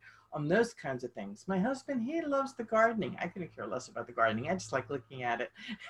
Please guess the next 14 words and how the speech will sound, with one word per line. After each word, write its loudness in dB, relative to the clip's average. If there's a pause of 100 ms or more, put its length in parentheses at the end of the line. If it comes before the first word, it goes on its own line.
(120)
<laughs> 10 (600)
You 2 (100)
know, 10
I 8
don't 8
wanna 6
get 10
in, 6 (220)
I 2
don't -2
wanna 4
do 0
the 0
gardening. 6